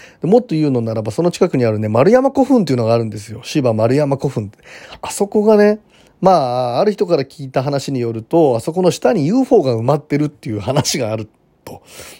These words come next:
で、どうやらそれがね、あの、<laughs> うん、ロシアの、お、方からそういう情報がね、逆に日本に入ってきたんだっていう、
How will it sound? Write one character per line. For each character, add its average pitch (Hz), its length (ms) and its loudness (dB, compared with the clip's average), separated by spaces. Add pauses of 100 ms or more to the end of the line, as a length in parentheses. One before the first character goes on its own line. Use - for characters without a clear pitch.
で、 139 80 0
ど 180 180 4
う 247 60 8
や 196 80 4
ら 139 80 -2
そ - 160 2
れ 151 100 4
が 156 100 2
ね、 170 240 0
あ 120 120 -6
の、 110 260 -4
<laughs> - 1200 -6
う 131 60 -4
ん、 113 260 -2 (680)
ロ 160 180 4
シ 254 260 4
ア 180 60 2
の、 131 400 -4 (520)
お、 113 300 -4
方 139 220 2
か 180 120 2
ら 240 80 4
そ 175 140 -2
う 175 60 2
い 160 140 0
う 143 40 -6
情 156 180 4
報 143 260 2
が 139 120 0
ね、 175 180 2 (640)
逆 135 320 0
に 277 160 6
日 196 80 6
本 196 160 6
に 151 80 2
入 143 120 2
っ - 40 2
て 139 120 -12
き - 80 -16
た 107 100 -6
ん 104 60 -6
だ 107 100 -4
っ - 60 -6
て - 160 -4
い 143 140 -2
う、 123 400 -2